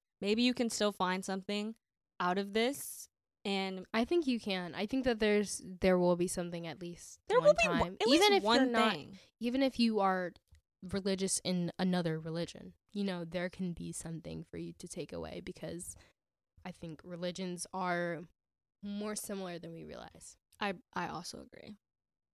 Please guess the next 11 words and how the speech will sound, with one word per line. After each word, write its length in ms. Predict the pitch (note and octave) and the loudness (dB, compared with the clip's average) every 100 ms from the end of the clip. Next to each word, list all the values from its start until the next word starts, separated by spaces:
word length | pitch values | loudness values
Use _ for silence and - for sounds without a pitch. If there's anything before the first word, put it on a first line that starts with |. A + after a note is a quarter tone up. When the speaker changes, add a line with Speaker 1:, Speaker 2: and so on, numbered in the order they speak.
| _ _ - | _ _ -20
Speaker 2:
Okay. 140 | A3+ A3+ _ _ _ _ _ | -18 -18 _ _ _ _ _
You 80 | F#3+ | -12
ready? 260 | F3 F#3+ A#3 _ - | -10 -10 -14 _ -12
Speaker 1:
Yeah, 180 | F#3+ | -8
I'm 100 | F#3+ | -8
ready. 240 | F#3 G3 - | -10 -12 -10
Let's 160 | A3 | -6
get 180 | - F4+ | 2 4
into 220 | C4+ B3 | 4 0
it, 80 | F3+ | -4
guys. 440 | - C#3 A#2 - | -4 -10 -12 -16